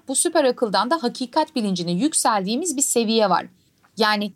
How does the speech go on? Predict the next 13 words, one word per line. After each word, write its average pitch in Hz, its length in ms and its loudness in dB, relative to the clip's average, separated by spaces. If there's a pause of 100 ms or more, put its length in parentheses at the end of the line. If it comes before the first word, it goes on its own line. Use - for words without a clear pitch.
Sri 311 380 4
Aurobindo'ya 277 640 2
göre 165 360 0
varlık 220 500 2
teleolojik 254 840 4
bir 185 40 -2
şey, 165 320 0
amaçlı 247 540 2
bir 220 60 -2
şey. 151 340 -2
Amacımız 233 520 0
sürekli 370 460 0
olarak 196 460 2